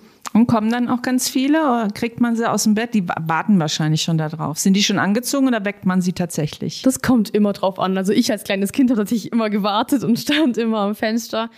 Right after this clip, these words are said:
Speaker 2: Aber das kommt immer drauf an, ob man Fasnacht macht oder nicht. Und, ähm, es kommen schon ein paar Leute, nicht immer,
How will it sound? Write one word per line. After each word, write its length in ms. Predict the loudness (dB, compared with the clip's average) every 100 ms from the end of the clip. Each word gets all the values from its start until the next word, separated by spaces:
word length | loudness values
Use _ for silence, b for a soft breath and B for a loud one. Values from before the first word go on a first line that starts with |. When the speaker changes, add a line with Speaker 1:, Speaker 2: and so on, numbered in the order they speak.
| B B B
Speaker 2:
Aber 280 | 0 2 0
das 180 | -2 -4
kommt 160 | -2
immer 120 | 0 -2
drauf 220 | -4 -4
an, 120 | -6 -4
ob 180 | -4
man 180 | -2 -4
Fasnacht 540 | -4 -6 -2 -4 -4 -4
macht 400 | -2 -2 -6 -10
oder 200 | -4 -2
nicht. 460 | -2 -4 -6 -20 _ b b b b
Und, 440 | 0 4 4 4 0
ähm, 340 | -2 -2 -6
es 140 | -8 -2
kommen 440 | 2 4 2 0
schon 240 | -4 -2 0
ein 140 | 0
paar 240 | 0 0 2
Leute, 720 | 0 0 0 0 0 -4 -8 _
nicht 280 | 2 2 2
immer, 580 | 0 2 2 0 -2 -6